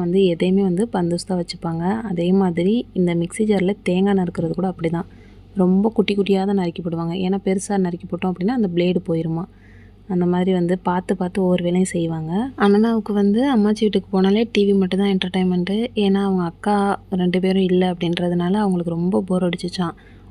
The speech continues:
"அங்க இருந்தாவது நான் அக்காவோட விளையாண்டுக்கிட்டு இருப்பேன், என்னை இங்கே கூட்டு வந்துட்டீங்க" அப்படின்னு சொல்லிட்டு ஃபீல் பண்ணுச்சு. இப்போ வந்து அம்மா, அப்பா, அம்மாச்சி யாரும் தேவையில்ல, அவங்களுக்கு அவங்க அக்கா தான் வந்து ஃப்ரெண்டே. அவங்க ரெண்டு பேரும் இருந்தா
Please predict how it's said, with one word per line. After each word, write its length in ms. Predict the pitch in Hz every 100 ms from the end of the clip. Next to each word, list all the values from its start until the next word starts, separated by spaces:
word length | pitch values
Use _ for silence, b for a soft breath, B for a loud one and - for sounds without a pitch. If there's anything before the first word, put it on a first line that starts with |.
| -
"அங்க 180 | 180 180 190
இருந்தாவது 360 | 190 202 190 220
நான் 120 | 208
அக்காவோட 300 | 190 202 196
விளையாண்டுக்கிட்டு 440 | 185 185 190 185 175
இருப்பேன், 180 | 175 180
என்னை 100 | 175
இங்கே 160 | 170 175
கூட்டு 160 | 180 180
வந்துட்டீங்க" 360 | 180 175 175 175 175
அப்படின்னு 240 | 170 170
சொல்லிட்டு 240 | 175 170 180
ஃபீல் 260 | 180 175
பண்ணுச்சு. 380 | - 165 170 196 220 285 B B B - -
இப்போ 140 | 190 180 185
வந்து 160 | 196 226
அம்மா, 260 | 180 185 190 196
அப்பா, 240 | 190 196 196
அம்மாச்சி 320 | 190 190 185 190
யாரும் 360 | 165 165 190 202
தேவையில்ல, 340 | 190 185 180 180 180
அவங்களுக்கு 340 | 175 170 175
அவங்க 140 | 165 160
அக்கா 260 | 156 - 208 202
தான் 140 | 202 220
வந்து 220 | 185 196 202 180 175
ஃப்ரெண்டே. 420 | 170 170 175 180 - B B B B B -
அவங்க 180 | 180 170
ரெண்டு 200 | 170 175 180
பேரும் 220 | 214 220
இருந்தா 220 | 185 190